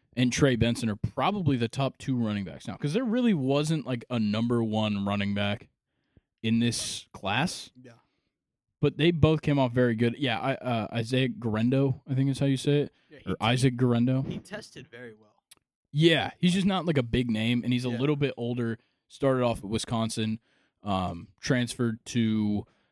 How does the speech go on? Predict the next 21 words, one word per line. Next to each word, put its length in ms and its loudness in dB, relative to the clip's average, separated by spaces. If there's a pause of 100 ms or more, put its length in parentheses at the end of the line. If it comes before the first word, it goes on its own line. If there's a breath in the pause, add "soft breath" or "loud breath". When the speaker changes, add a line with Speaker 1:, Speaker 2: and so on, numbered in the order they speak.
(120)
Speaker 1:
Louisville, 720 0 (260)
was 160 2
pretty 260 0
good, 440 2 (360)
not 220 -4
amazing. 640 -6 (140)
Um, 480 -4 (1300)
but, 300 -12
uh, 220 -14
any 180 -4
other 160 -2
guys 280 -4
that 120 -8
you 100 -2
thought 260 -2
had 260 -4
really 200 0
good 160 -4
performances? 500 -16 (520)
Speaker 2:
Mm, 420 -12
just, 600 -16